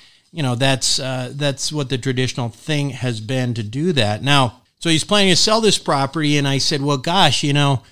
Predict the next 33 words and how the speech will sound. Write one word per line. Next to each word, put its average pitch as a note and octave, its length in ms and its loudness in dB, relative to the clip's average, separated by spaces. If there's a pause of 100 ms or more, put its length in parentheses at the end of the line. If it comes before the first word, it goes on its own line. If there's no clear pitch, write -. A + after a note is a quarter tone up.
(300)
you C#3+ 140 -2
could B3+ 400 -2
do D#3+ 160 2
that, B2 380 -2
but C3 180 0
it's B2 220 -2
gonna C#3 220 2
be A#2 180 2
expensive. D#3+ 840 0
It's C3+ 160 -2
gonna A#2 120 -2
be G#2+ 140 -4
hard. D3 680 -2
It's, A2+ 280 -10
it's C3 180 -8
a B2 40 -4
lot C3+ 180 0
of A#2 120 -2
work." E3+ 600 -2 (120)
And C#3 400 -2
at B2+ 160 -4
the C#3 80 -2
end D#3+ 100 0
of F3 60 2
the D#3+ 80 0
day, D#3+ 340 0
I, B2+ 320 -4 (600)
I'm A2 200 0
not E3 220 6
a F3 60 6
C G#3 260 4
P F#3+ 240 4
A. G#3+ 460 6